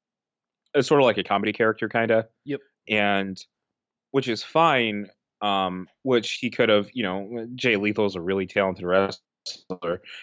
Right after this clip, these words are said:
Speaker 1: and one of the funniest things of all time that I still, still see gif to this day is, um, him and Ric Flair getting into it at, uh, on T N A. I think it was, like, a random episode of Impact where he's, like,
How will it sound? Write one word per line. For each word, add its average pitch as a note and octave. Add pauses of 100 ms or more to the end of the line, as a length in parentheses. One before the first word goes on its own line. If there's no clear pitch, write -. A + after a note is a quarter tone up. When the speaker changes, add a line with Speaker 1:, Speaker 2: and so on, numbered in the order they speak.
(100)
Speaker 1:
and A2
one A2+
of G#2+
the G#2
funniest G#2+
things G#2
of F#2+
all F#2+
time G2 (240)
that A2
I A2
still, A#2+
still -
see G#2+
gif A2
to G#2
this F#2
day F#2 (440)
is, F#2
um, F2 (300)
him A2 (160)
and G2+
Ric G#2
Flair F#2+ (640)
getting G#2
into G#2
it F#2
at, F2+
uh, F2 (240)
on F#2
T G#2+
N F#2+
A. F2 (300)
I A#2
think C3+
it B2+
was, A#2
like, B2+
a G2+
random G2+
episode F#2+
of F2+
Impact F2+ (460)
where G#2+
he's, A2+
like, G2+